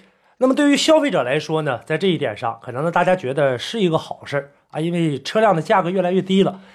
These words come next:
大家在购买的过程当中，呃，也真正的享受到了实惠。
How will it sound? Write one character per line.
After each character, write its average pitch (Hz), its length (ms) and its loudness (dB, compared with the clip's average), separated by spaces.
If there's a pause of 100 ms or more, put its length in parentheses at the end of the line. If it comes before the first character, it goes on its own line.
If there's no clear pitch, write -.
(120)
大 220 120 2
家 220 140 6
在 220 100 4
购 262 160 2
买 185 180 0
的 - 80 -8
过 190 140 0
程 147 140 -6
当 151 220 0
中， 147 240 -2 (220)
呃， 131 160 -6
也 120 140 -8
真 233 200 -2
正 254 180 4
的 139 60 -2
享 139 300 -4
受 226 120 4
到 180 120 6
了 127 100 0
实 - 240 -6
惠。 160 180 0